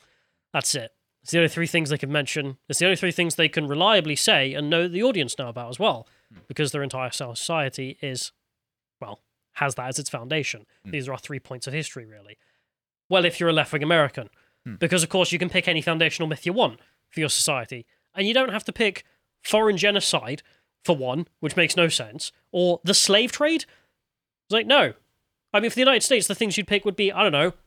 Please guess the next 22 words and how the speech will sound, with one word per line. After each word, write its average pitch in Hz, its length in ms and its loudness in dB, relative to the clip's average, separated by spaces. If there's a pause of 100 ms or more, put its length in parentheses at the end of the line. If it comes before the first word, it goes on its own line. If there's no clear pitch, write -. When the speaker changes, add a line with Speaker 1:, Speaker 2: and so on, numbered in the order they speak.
Speaker 1:
the 160 100 -2
Revolutionary 190 600 4
War 180 400 0
Speaker 2:
Yeah. 196 240 2
Speaker 1:
as 170 100 4
your 185 80 4
foundational 220 540 4
myth, 247 320 2 (440)
and 180 280 2
right-wing 190 260 4
Americans 190 400 2
do 190 180 -2
do 196 160 0
that, 156 220 2
rightfully 170 360 0
so, 156 340 2
and 160 260 2
accurately 160 680 -2
to 151 120 -2
what 147 260 -4
America 160 600 0
is, 120 320 -8